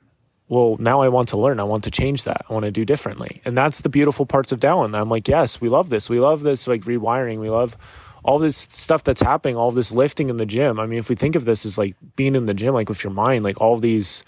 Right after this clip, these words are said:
like, all these responses to, "I will go on this run," or, "I will take this cold shower," or just on an even more compassionate lo-, note, like, "I will not throw dirt at myself, no matter what.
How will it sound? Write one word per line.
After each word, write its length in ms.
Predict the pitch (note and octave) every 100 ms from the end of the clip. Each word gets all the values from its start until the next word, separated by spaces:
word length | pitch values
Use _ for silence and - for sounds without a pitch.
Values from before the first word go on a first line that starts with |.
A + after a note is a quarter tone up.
| - - - -
like, 300 | G#2+ G2+ B2
all 120 | C#3
these 180 | C3 A#2
responses 640 | - - A#2+ B2+ A#2 G#2
to, 220 | - G#2+ -
"I 160 | A#2
will 240 | B2 A2+ G#2
go 160 | A#2+
on 160 | A#2 A2
this 160 | G#2+ A2+
run," 240 | A2+ G#2+
or, 100 | G2
"I 120 | G#2
will 260 | A2 G#2+ G2
take 220 | - G#2+
this 160 | G#2+ -
cold 220 | A#2 A2
shower," 360 | G#2+ G2+ G2+
or 260 | G2+ F#2+ F#2 - - - - - _
just 200 | C3 E3
on 160 | E3
an 160 | B2+ -
even 580 | - C#3 B2+ A#2 G#2+ - -
more 220 | C#3 C#3+
compassionate 580 | B2 G#2+ D3 D#3+ C#3 A2
lo-, 180 | A2
note, 220 | B2+ A#2+ A2+
like, 180 | A2+
"I 180 | - C3+
will 220 | C3+ C3+
not 340 | B2+ A#2+ A2+ - _
throw 440 | - C3+ A#2 A2 G#2 A2
dirt 280 | B2 A#2 - _ -
at 140 | A#2
myself, 540 | A2+ - G#2 G2+ - - - - -
no 80 | B2+
matter 220 | B2+ A#2
what. 240 | A2+ G2+